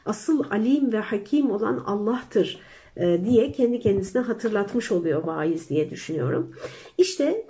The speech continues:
e, bilemeyeceğimiz yerleri kabul etmek dedik. Peki bu, bunu kabul etmenin,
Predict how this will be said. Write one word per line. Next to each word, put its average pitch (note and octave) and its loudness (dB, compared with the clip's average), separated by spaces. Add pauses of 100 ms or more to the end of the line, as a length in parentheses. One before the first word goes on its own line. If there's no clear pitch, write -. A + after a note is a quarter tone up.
(120)
e, G3 6 (240)
bilemeyeceğimiz D4 6
yerleri C4 0
kabul C4 2
etmek - -2 (180)
dedik. E3+ -2 (280)
Peki D#4+ 4
bu, C#4+ -2
bunu D4 6 (100)
kabul D4 4
etmenin, G3 2